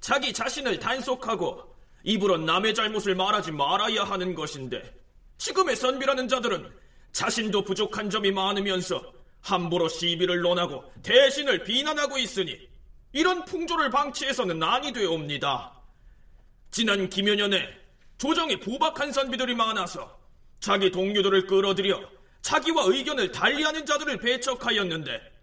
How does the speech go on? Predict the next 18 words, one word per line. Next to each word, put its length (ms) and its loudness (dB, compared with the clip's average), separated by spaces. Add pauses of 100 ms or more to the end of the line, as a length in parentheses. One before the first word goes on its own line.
(460)
초광조가 680 2
죄를 360 2
얻은 260 2
것도 400 -4 (300)
사실은 560 0
모두가 600 0 (100)
이 200 0
부박한 540 -2
무리들이 360 2
빚어낸 440 -2
것이었사옵니다. 1160 0 (920)
그리고 300 4
지난번에 680 0 (140)
남군에게 640 0
죄를 420 0
물어야 380 0
한다는 380 -2
것도 460 -2